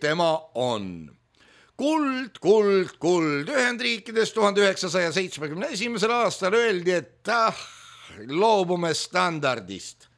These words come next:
Huvitav, miks? U S A majandusministeeriumi veebileht samas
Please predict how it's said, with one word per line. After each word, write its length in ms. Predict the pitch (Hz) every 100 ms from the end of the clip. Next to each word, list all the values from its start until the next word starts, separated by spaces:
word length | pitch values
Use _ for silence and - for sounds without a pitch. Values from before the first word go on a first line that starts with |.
| -
Huvitav, 460 | 208 233 - - 226
miks? 540 | 233 117 _ - - - _ _ _ _ _ - - - - - - -
U 80 | 302
S 180 | 262 311
A 60 | 294
majandusministeeriumi 1040 | 330 311 302 220 277 254 - 277 262 277 311
veebileht 600 | 330 202 165 147 - -
samas 460 | 247 240 233 -